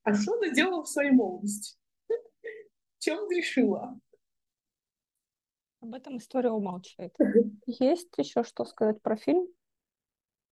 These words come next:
Speaker 1: Да. Мне не понравилось, как они обошлись с Гарри Поттером.
Speaker 2: Про тройничок?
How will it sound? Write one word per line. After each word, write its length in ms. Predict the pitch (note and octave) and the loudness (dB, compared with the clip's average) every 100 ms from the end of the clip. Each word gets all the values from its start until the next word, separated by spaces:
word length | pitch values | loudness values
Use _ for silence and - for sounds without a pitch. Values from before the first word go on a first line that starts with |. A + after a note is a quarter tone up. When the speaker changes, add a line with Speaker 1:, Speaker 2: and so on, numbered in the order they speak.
| _ _ - | _ _ 12
Speaker 1:
Да. 260 | C#4+ D4+ D4+ - _ _ _ _ _ - | 12 12 6 0 _ _ _ _ _ -2
Мне 200 | G#3+ D4+ C#4 | 2 2 4
не 20 | |
понравилось, 520 | B3+ B3 C4+ D#4 D4+ | 6 8 8 6 4
как 160 | B3+ C4 | 4 4
они 140 | B3 | 8
обошлись 380 | G#3+ A3+ - B3+ | 8 6 4 2
с 20 | |
Гарри 220 | - A#3+ G#3+ | 4 4 8
Поттером. 540 | A3+ G#3 - - - _ _ _ _ _ _ _ _ _ _ _ _ _ _ _ _ _ _ _ _ - _ _ _ _ _ - | 6 6 -4 -8 -14 _ _ _ _ _ _ _ _ _ _ _ _ _ _ _ _ _ _ _ _ -20 _ _ _ _ _ 0
Speaker 2:
Про 160 | A#3+ | 2
тройничок? 720 | B3 B3+ C4 C4 C#4 C4+ - | 8 8 8 4 2 0 -4